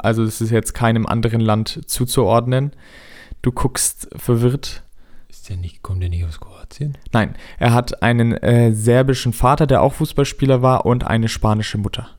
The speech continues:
Speaker 2: Ah.
Speaker 1: Und hat aber für die spanische Nationalmannschaft gespielt. Heißt auch mit
Speaker 2: Ja.
Speaker 1: zweiten Vornamen, äh, zweiten Nachnamen Perez.
Speaker 2: Ja, dann war ich da irgendwie einfach falsch. Ich war grad irgendwie voll auf Kroatien, weiß auch nicht. Eigentlich weiß ich das mit Spanien,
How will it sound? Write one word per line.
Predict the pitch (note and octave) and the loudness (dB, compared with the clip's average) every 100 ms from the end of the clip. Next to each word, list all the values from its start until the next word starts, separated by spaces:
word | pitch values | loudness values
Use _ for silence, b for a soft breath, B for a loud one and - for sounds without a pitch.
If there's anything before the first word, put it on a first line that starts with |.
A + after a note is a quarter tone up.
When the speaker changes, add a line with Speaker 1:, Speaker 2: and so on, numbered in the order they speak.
| - - _ - - - | -20 -20 _ -20 -20 -12
Speaker 2:
Ah. | A2+ | 0
Speaker 1:
Und | A#2+ A2+ | 2 2
hat | A#2 | 4
aber | A2+ A#2+ | 4 2
für | - | 0
die | A2+ | -4
spanische | - A2+ A2 A2+ | 0 2 2 0
Nationalmannschaft | G#2+ - G2+ G2+ G2+ - - | -2 0 0 0 -2 -8 -10
gespielt. | A#2+ - F#2+ B B B | -10 -4 -4 B B B
Heißt | B2 C#3 - | 2 2 2
auch | B2+ B2+ | 2 4
mit | B2 A#2 | 2 0
Speaker 2:
Ja. | G2+ | -4
Speaker 1:
zweiten | F#2+ - F#2 G2+ A#2 C#3 | -4 -2 0 0 2 0
Vornamen, | B2+ - B2+ B2 C3+ C3+ C3 C3 C3+ C#3 C#3+ | -2 0 4 6 4 4 4 4 2 2 0
äh, | - B2+ | 2 2
zweiten | B2 B2 A#2+ B2 | 4 4 4 4
Nachnamen | C3 B2+ B2 B2 A#2+ A#2 A#2 A#2 - | 2 4 2 2 2 2 0 -4 2
Perez. | - G#2+ F#2+ - - - - _ - - | 2 4 2 0 -6 -12 -20 _ -20 -6
Speaker 2:
Ja, | A2 | -4
dann | A2 G#2+ | -2 0
war | G#2 | 0
ich | G2 | 0
da | G2+ | -2
irgendwie | G#2 G2+ | 0 0
einfach | F#2+ G2 F#2+ | -2 -4 -6
falsch. | - F#2+ G2 - | -6 -6 -6 -8
Ich | G#2 F#2 | -10 -4
war | G#2+ | -2
grad | A2 F#2 | -2 -4
irgendwie | G2 G2 | -4 -4
voll | - G2+ | -4 -4
auf | G2 - | -4 -6
Kroatien, | - F#2 F#2+ - G2 | -4 -2 -2 -4 -6
weiß | F#2+ F#2+ - | -4 -6 -6
auch | F#2+ | -8
nicht. | F#2+ F#2 | -8 -6
Eigentlich | G2+ G#2 G2 | -4 -4 -4
weiß | G2+ G#2+ | -2 -2
ich | A2 | -4
das | G#2+ G2+ | -8 -8
mit | G2 | -10
Spanien, | - F#2+ G2 G2 G2 | -6 -6 -4 -6 -8